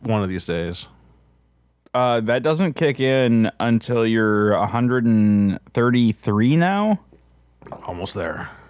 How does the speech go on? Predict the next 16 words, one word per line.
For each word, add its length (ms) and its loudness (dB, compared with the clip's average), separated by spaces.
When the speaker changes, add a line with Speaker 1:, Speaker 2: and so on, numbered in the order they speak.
Speaker 2:
Yeah, 260 -2
and 720 -2
from, 380 -2
like, 220 -2
last, 380 -2
last 320 -2
I 180 2
heard 500 0
is 640 0
the 120 0
checks 640 -4
are 760 0
kind 300 -2
of 80 0
a 40 -2
joke. 720 -2